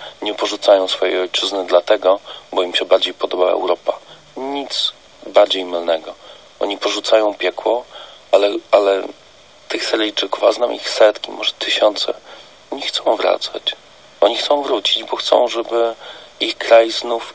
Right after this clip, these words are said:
istniał, znów przynosił radość ich dzieciom. I dlatego myślę, że jak tylko wojna w Syrii się zakończy, to zobaczymy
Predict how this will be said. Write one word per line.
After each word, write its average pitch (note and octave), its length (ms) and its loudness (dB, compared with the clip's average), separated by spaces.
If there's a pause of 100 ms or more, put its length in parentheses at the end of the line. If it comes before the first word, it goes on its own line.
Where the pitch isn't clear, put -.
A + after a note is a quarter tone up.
istniał, - 460 -8 (200)
znów G#2 460 -2 (140)
przynosił G#2 580 0
radość G2+ 460 4
ich F#2 140 -12
dzieciom. - 460 -2 (720)
I F#2 540 -4
dlatego G2 440 0
myślę, G#2 340 2
że F#2+ 460 4 (1300)
jak - 180 2
tylko - 260 -2
wojna A2 260 4
w - 40 -2
Syrii G#2 480 -6
się G2+ 220 0
zakończy, - 600 -2 (1500)
to - 100 0
zobaczymy G2+ 760 4